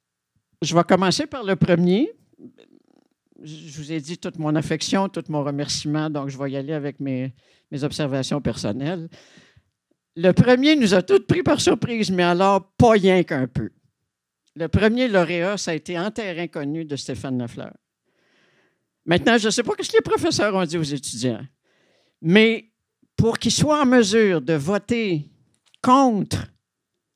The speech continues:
Le Vendeur, Marécage, Monsieur Lazare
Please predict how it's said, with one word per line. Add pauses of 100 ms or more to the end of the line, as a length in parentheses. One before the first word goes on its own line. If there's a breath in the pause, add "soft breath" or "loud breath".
(340)
Le
Vendeur, (880)
Marécage, (720)
Monsieur
Lazare